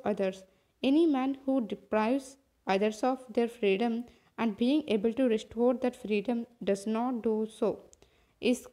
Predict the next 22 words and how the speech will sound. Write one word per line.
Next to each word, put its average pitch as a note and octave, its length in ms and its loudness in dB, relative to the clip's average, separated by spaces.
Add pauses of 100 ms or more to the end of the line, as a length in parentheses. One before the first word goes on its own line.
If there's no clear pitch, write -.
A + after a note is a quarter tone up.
com-, G#3+ 260 -4 (960)
condemned. A3 560 0 (1400)
Antonio B3+ 640 2 (1200)
Vieira A3 380 2 (300)
Jesus A3 520 2
Prest A3 300 0
in A#3+ 220 2
Brazil, G#3 480 -2
sixteen A3 380 -6
forties. G#3 520 -10 (500)
Conquest C4+ 440 2
colonies A#3+ 420 6
and A3 100 2
the G#3+ 100 0
slave A3+ 360 2
trade. G3+ 220 -2 (540)
What C4 200 6
had D#4+ 240 2
begun B3+ 400 0
as, A#3 320 2
uh, G#3 160 -2 (100)
uncertain B3 760 -2